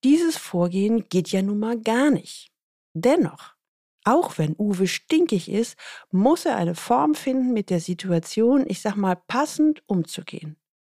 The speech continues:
Natürlich könnte er erbost aufschreien, aber ob ihm das hilft? Wohl eher nicht.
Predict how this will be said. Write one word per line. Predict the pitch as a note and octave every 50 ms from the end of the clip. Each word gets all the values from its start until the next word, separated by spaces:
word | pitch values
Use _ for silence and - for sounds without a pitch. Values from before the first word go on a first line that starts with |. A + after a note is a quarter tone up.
| _ _ - - - - - - _
Natürlich | - C#4+ E4 D#4+ E4 - - G#4+ A4 G#4+ G4+ E4+ C4+ - - - - - - - - - _ _
könnte | - - A#3 A#3 A3 A3 A3+
er | - G#3 G3
erbost | F#3+ F#3 F3+ D#3 F#3 F#3+ G3 G3 - - - -
aufschreien, | G3 F#3+ F#3+ F3+ - - - - F3 E3+ E3+ E3 D3+ D3+ D3+ - _ _ _ _ _ _
aber | - F3 E3 E3 E3+ - -
ob | D#3 D3 -
ihm | D3 C#3+ C#3
das | C#3 - -
hilft? | - - D3+ F#3+ A#3 C#4 D4 - - - - _ _ _ _ _ _ _ _ _ _ _ _ _ -
Wohl | C#3 C3+ - -
eher | - C#3+ D#3+ F#3 A3
nicht. | B3 C4+ A3 E3 - - -